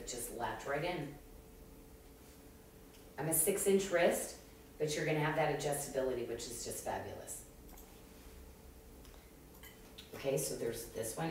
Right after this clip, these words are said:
and I didn't actually show the beads either, so I probably should. Okay, the spring garden. You know how I'm crazy about these tip to tips. You know, I have just the hammered one.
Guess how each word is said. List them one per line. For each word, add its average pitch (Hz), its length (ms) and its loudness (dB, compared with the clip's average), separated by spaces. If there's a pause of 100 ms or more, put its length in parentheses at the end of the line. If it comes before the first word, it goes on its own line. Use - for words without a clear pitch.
and 180 120 0
I 175 140 2
didn't 226 220 8
actually 190 300 4
show 165 140 4
the - 100 2
beads 151 260 0
either, - 240 0
so - 220 -4
I - 60 0
probably 135 360 -2
should. - 240 0 (440)
Okay, 170 420 8 (880)
the - 60 -8
spring 113 340 -4
garden. - 220 -4 (1500)
You 160 180 0
know 170 100 2
how 170 380 6
I'm 151 120 0
crazy 175 340 6
about 151 260 6
these 131 140 0
tip - 240 -4
to - 120 -6
tips. 147 340 0
You 143 80 0
know, 147 280 4
I 139 80 2
have - 420 2
just 147 280 2
the 135 60 6
hammered 147 500 4
one. 202 380 6